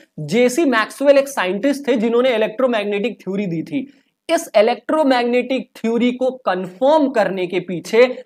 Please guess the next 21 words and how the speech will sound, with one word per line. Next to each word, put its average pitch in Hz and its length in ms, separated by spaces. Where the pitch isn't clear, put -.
सही 269 540
साबित 233 440
करने 185 340
के 185 120
पीछे 180 600
इनके 302 800
एक्सपेरिमेंट्स 285 840
का 294 100
बहुत 208 260
बड़ा 196 220
योगदान 160 520
है। 147 100
इन्होंने 277 280
ये 254 180
साबित 233 420
किया 202 260
कि 277 120
जो 240 120
जेसी 180 380
मैक्सवेल 233 600
ने 254 120